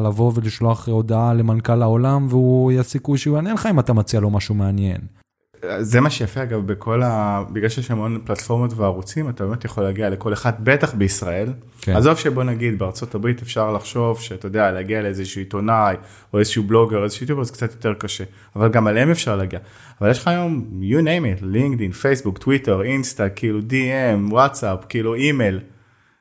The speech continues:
Speaker 2: טלפון, אתה יודע, בסדר, כאילו, אף אחד
Speaker 1: כן.
Speaker 2: לא אוהב לדבר, אבל כאילו... יש לך כל כך הרבה דרכים, אז תראה איפה הבן אדם, ותנסה לראות איך להגיע אליו, ולראות איך לעניין אותו. בלי בולשיט, כאילו.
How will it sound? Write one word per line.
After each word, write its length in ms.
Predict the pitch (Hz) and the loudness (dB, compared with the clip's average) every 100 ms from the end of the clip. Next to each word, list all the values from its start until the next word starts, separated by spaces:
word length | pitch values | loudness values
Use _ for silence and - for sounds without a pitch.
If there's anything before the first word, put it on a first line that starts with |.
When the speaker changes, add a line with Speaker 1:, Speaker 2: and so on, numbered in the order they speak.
| _ | _
Speaker 2:
טלפון, 680 | 135 165 196 - 139 127 107 | 4 4 4 0 0 2 0
אתה 80 | 110 | -6
יודע, 160 | 113 92 | -12 -14
בסדר, 580 | 95 - - - 127 92 - | -16 -18 -18 -4 -2 -2 -6
כאילו, 200 | 101 95 | -12 -12
אף 160 | 95 | -12
אחד 100 | - | 0
Speaker 1:
כן. 100 | 139 | 2
Speaker 2:
לא 60 | 117 | 4
אוהב 220 | 123 123 | 4 0
לדבר, 460 | 113 113 120 143 101 | -4 -2 4 4 4
אבל 160 | 95 101 | -2 -6
כאילו... 480 | 113 110 107 107 - - _ _ _ _ _ _ - - _ _ | -4 -2 -2 -2 -6 -16 _ _ _ _ _ _ -14 -14 _ _
יש 80 | - | -4
לך 60 | 240 | -2
כל 60 | - | 0
כך 80 | 226 | 2
הרבה 140 | 220 | 4
דרכים, 400 | 196 156 - 196 | 2 0 0 0
אז 100 | 113 | 0
תראה 200 | - 110 | 0 0
איפה 160 | 135 160 | 2 2
הבן 180 | 160 151 | 2 2
אדם, 280 | 113 101 101 | 2 0 -2
ותנסה 420 | 107 104 - 131 | -6 -6 -4 -2
לראות 280 | 143 143 151 | -2 -2 -6
איך 140 | - | -8
להגיע 300 | 147 143 190 | -8 -2 -2
אליו, 160 | 180 101 | 0 -2
ולראות 320 | 95 101 107 | -4 -4 -6
איך 120 | 123 | -4
לעניין 320 | 127 120 139 180 | 0 0 -2 -6
אותו. 220 | 165 - - - _ _ - _ _ _ | -8 -12 -14 -20 _ _ -20 _ _ _
בלי 300 | 175 101 135 | -6 2 2
בולשיט, 420 | 131 104 - 92 - | 4 0 -2 -10 -18
כאילו. 160 | - | -20